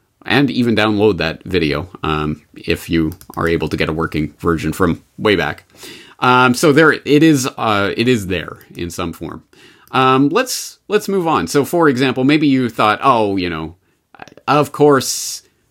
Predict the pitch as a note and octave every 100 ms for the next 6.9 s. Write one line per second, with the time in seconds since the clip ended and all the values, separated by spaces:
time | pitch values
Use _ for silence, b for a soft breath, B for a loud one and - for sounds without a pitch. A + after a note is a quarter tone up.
0 | _ - - - D#4+ A3 - B2+ D3+ D3
1 | - C#3 A#2+ A2 A2 - A2 G#2 F#2+ F2+
2 | E2 - G2+ G2+ G2 D#2 F#2+ G2 F2+ D#2
3 | F2+ F2 - D#2+ F#2+ F2+ F2+ E2+ D#2+ F2+
4 | E2+ F#2+ F2 F2 E2 F2+ E2 E2 F2+ F2
5 | - F#2 D#2+ F#2 F#2+ A2+ C3+ B2+ C#3+ C#3+
6 | - G#2+ - A#2 A#2+ A#2+ A#2+ G#2+ G2+